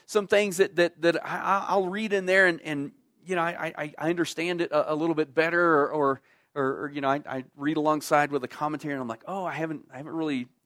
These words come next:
thought about it that way," and, and go, or, or maybe you get some more of the, the cultural context, uh, that, that you weren't aware of that was happening at the time.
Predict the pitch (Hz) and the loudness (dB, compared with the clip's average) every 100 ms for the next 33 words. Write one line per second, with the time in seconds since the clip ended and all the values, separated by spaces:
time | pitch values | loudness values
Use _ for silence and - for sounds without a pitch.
0 | _ 156 160 143 139 131 143 143 147 139 | _ -4 -2 0 -2 -4 -6 -2 0 2
1 | 135 127 - _ _ 139 131 151 147 151 | 0 -6 -12 _ _ -6 4 8 8 6
2 | 143 151 170 170 156 165 - 151 143 151 | 2 2 2 -2 -2 -2 -2 -4 0 2
3 | 151 143 127 131 135 127 - 151 160 160 | 4 2 2 0 -2 -8 -6 -6 -2 0
4 | 143 - 147 143 147 143 143 - - _ | 0 0 -4 -4 -4 -2 -2 -4 -18 _
5 | _ _ - 135 135 - 139 151 135 147 | _ _ -2 0 0 -2 -2 -2 -4 -2
6 | 147 127 135 143 143 135 131 113 127 131 | -2 0 4 6 4 2 -6 -8 -10 -8
7 | 151 143 135 - - 131 127 127 | -10 -10 -12 -14 -8 -4 -4 -8